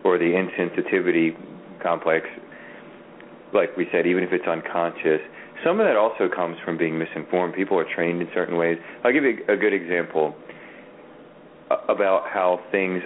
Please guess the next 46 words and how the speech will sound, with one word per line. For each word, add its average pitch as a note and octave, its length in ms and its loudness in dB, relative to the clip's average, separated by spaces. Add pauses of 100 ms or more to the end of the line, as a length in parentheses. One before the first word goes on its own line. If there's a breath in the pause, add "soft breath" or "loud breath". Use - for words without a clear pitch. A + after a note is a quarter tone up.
are E2+ 180 0
not F#2+ 520 0
as G#2 160 2 (100)
different F#2+ 400 2
as F2 100 -4 (140)
people F2 240 -2 (160)
think. D2+ 180 -2 (560 loud breath)
And, E2 180 -4
and E2 120 2
I'm F2+ 120 0
gonna E2+ 200 2
clarify F#2 380 2
that D#2 200 0
in D#2+ 100 -6
just E2 180 0
a D#2 60 0 (100)
second, - 320 -4 (240)
'cause F#2+ 160 2
I'm A#2 140 2
a A2+ 40 0
big, G#2+ 200 0 (120)
um, F2 300 0
one A#2 160 4
of A#2+ 80 0
my A2 200 0 (220)
things G2 220 0
I F#2 160 0
say F#2+ 100 4
all F2 180 6
the G2 140 0
time F2 340 0
is E2 140 -2
that E2 160 2
there's D#2+ 140 2
a D#2 120 -2 (600 loud breath)
illusion G2+ 420 2
of D#2 160 -4
separation C#2+ 680 -4
and D2 100 -6
that D#2+ 120 -2
human F2+ 320 0
beings F#2+ 300 0 (280 loud breath)
are F2+ 120 4
basically, F2+ 600 4
everything's F#2+ 420 0
connected. - 400 -2